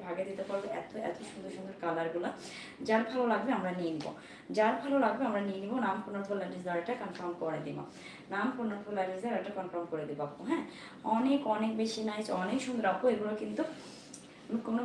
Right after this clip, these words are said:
ভিউয়ার্স এখনো শো করতেছে না। এখন আসলে নেটের অবস্থা খুবই খারাপ। আমি চাইলে আপু ভিডিও করে দিতে পারি, আমার কাছে ভিডিওটা একদমই মানে ইয়া লাগে। So ভাবলাম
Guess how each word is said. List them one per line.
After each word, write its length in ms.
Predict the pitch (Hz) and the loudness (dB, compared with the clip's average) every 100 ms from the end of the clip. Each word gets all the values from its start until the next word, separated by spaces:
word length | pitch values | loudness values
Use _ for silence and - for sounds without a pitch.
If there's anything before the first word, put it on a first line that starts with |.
| 226 | 2
ভিউয়ার্স 300 | 208 214 - | 4 4 4
এখনো 200 | 208 226 226 | -2 0 0
শো 80 | 214 214 | 0 -2
করতেছে 260 | 208 220 240 | -2 -2 -2
না। 40 | 220 | -2
এখন 120 | 233 226 202 | -2 -4 -4
আসলে 240 | - 233 220 | -2 -2 0
নেটের 220 | 180 190 196 | 0 0 0
অবস্থা 240 | 196 - 202 - | -2 -6 -8 -8
খুবই 200 | 165 175 | -8 -8
খারাপ। 200 | 190 185 185 | -4 -4 -4
আমি 100 | 180 - | -8 -2
চাইলে 240 | 185 175 180 | 0 0 -2
আপু 180 | 165 247 269 - - - - - | -2 -4 -6 -8 -16 -16 -16 -10
ভিডিও 200 | 202 226 233 | 0 0 2
করে 140 | 240 220 | 2 2
দিতে 120 | 220 | 0
পারি, 120 | 220 214 | 0 0
আমার 100 | 220 | -2
কাছে 120 | 240 202 | -4 -6
ভিডিওটা 320 | 196 196 202 208 190 | -4 -2 -2 -2 -4
একদমই 320 | 190 220 233 214 | -4 -4 -2 -2
মানে 140 | 196 196 | -4 -4
ইয়া 140 | 185 180 | -2 0
লাগে। 200 | 175 175 269 - - - - - | 0 0 -2 -4 -14 -18 -18 -14
So 60 | - 208 | -4 -2
ভাবলাম 300 | 202 185 214 | 0 2 0